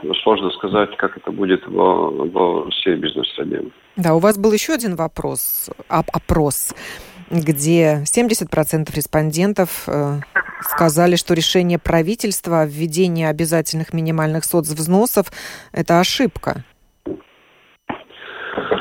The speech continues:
Speaker 1: Ну да, так, э, так мы, естественно, и считаем. Э, и там, там несколько, как бы,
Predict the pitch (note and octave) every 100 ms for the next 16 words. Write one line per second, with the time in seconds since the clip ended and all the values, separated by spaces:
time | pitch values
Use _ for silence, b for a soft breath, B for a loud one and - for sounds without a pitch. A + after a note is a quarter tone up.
0 | B - - - - - - C3 D3 D#3+
1 | D#3 D#3 F3 C3 C#3 - B2 A#2+ - C#3
2 | B2+ B2+ B2 - - G#2+ G#2+ - A#2+ -
3 | C#3+ G#2+ F#2+ F#2+ F#2+ G2 B B B B
4 | A2 G#2 A#2+ A2+ G#2+ F#2+ - A2 G2+ F#2+
5 | B B - F#2 G2+ B2 - F2+ E2 -
6 | - F2 E2+ E2+ F2